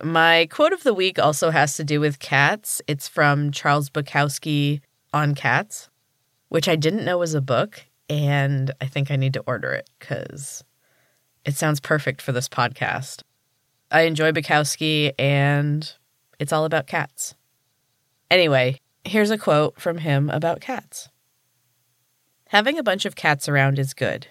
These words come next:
If you're feeling bad, just look at the cats. You'll feel better, because they know that everything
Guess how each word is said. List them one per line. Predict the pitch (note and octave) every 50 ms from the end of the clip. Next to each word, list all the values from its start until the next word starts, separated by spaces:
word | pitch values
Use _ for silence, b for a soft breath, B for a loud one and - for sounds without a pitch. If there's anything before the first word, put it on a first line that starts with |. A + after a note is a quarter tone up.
| _ _ _ _ _ _ _ _ _ _ _ -
If | C#3 C3+
you're | C#3+ C#3
feeling | C3+ - D#3 C#3+ C#3+ C#3+ C#3+ C#3
bad, | D#3 D3+ D#3 D#3+ E3+ F3 F#3 - _ _ _ _ _ _ _ _ _
just | - G3 G3+ - G#3+
look | G#3+ G#3+
at | A#3+
the | - A#3
cats. | - - C3 C3 C#3 C#3+ - - - - - _ _ _ -
You'll | - F3+
feel | E3+ - G3+ F#3+ F3+
better, | G#3+ A3 F#3+ C3 E2+ - C#3 - _ _ _ _ _ _ _ _ _ _ -
because | E3+ D3+ G3 F3+ E3 -
they | G3 G3+ G#3+ A3+
know | G#3+ G#3 F#3+ F3 E3 D#3+ D#3 D3+
that | D3+ C#3+ D#3 C#3+ -
everything | D3+ D3 C#3+ D3+ D3+ D3+ C#3 - - D3 C#3+ C#3+ C#3 C3+ C#3